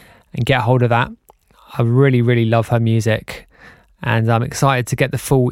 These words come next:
E P out on the first of July.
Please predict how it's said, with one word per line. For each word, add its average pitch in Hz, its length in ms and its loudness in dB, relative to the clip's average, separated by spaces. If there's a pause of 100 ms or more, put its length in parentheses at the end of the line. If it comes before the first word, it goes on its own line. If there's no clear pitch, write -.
E 123 180 0
P - 260 -2
out - 580 -2 (160)
on 117 160 -2
the 117 80 -2
first 131 460 -4
of 113 100 -6
July. 123 640 0